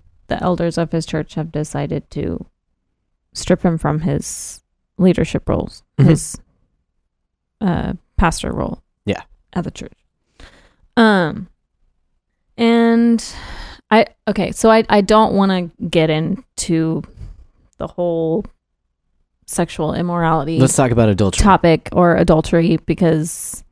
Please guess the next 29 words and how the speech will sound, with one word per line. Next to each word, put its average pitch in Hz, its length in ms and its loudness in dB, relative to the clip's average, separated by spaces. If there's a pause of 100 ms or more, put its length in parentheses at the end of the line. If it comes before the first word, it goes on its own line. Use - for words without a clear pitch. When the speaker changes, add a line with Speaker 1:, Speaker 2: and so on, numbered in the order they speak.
(220)
Speaker 2:
Oh. - 140 -2 (280)
Speaker 1:
that's 196 220 2
what - 180 2
the 196 80 2
podcasts 156 500 -2
were 156 100 -4
talking 160 420 -2
about, 151 300 0
and 160 100 -2
I 160 100 2
think, 165 220 -4 (100)
I 170 80 -2
feel 202 220 4
like 180 180 4
that's 180 200 0
what 165 120 -2
everyone's 165 480 0
talking 185 300 0
about, 190 300 0
so - 120 -10
I - 80 -6
just - 140 -12
didn't 208 160 2
Speaker 2:
Mm-hmm. - 80 -4
Speaker 1:
really 226 140 -6
wanna 202 140 -6
talk - 160 -10
about 226 180 -8
that. - 160 -6